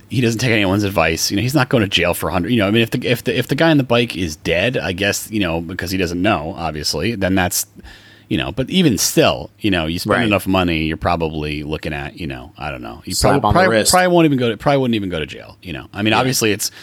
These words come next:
Speaker 1: devastating for his reputation and, you know, et cetera, et cetera, at the, at the country club or whatever, but
Speaker 2: <laughs> Right.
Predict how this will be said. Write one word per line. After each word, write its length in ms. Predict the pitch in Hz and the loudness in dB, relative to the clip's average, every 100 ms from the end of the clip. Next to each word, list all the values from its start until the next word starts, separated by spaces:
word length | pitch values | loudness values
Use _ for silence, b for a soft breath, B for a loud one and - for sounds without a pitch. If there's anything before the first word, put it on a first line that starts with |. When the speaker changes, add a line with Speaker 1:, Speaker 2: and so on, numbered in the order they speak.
| B B B B 113 | B B B B 0
Speaker 1:
devastating 520 | 127 131 123 117 107 | 2 2 4 4 4
for 140 | 110 | 2
his 220 | 110 104 107 | 2 2 0
reputation 720 | 90 87 110 95 95 90 85 | -2 0 2 4 2 2 2
and, 340 | 82 82 82 | 2 0 0
you 100 | 85 | 0
know, 180 | 80 78 | 0 -2
et 160 | 82 | -2
cetera, 360 | - 82 78 76 | 2 4 4 2
et 80 | 76 | 2
cetera, 480 | 101 85 73 71 73 | 2 4 2 0 0
at 180 | 82 - | -2 0
the, 220 | 80 78 | 0 2
at 120 | 80 | 0
the 60 | - | -2
country 280 | 87 80 78 | -2 0 2
club 220 | 78 71 | 2 2
or 100 | 69 | 2
whatever, 380 | 67 64 62 64 | 2 0 -4 -2
but 300 | - 73 - - - - | 0 0 -2 -14 -12 -2
Speaker 2:
<laughs> 20 | |
Right. 300 | 131 - 98 | 0 0 -4